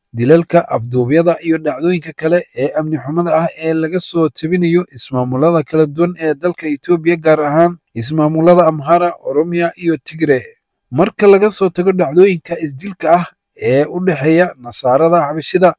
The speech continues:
waxaa dhanka kale si isdaba joog ah u dhacay afduubyo lagu doonayo lacago madax furasho ah,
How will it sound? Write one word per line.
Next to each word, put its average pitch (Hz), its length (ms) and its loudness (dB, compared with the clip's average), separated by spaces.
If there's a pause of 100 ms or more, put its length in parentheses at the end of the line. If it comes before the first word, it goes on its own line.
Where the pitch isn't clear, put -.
(220)
waxaa 160 380 0
dhanka 165 260 -4
kale 165 260 2
si 190 140 -6
isdaba 143 300 -4 (100)
joog 160 320 0
ah 151 80 4
u 165 120 0
dhacay 160 440 2
afduubyo 127 600 -6
lagu 165 220 -2
doonayo 165 420 -2
lacago 147 340 -2
madax 160 340 -6
furasho 156 380 -4
ah, 151 140 -2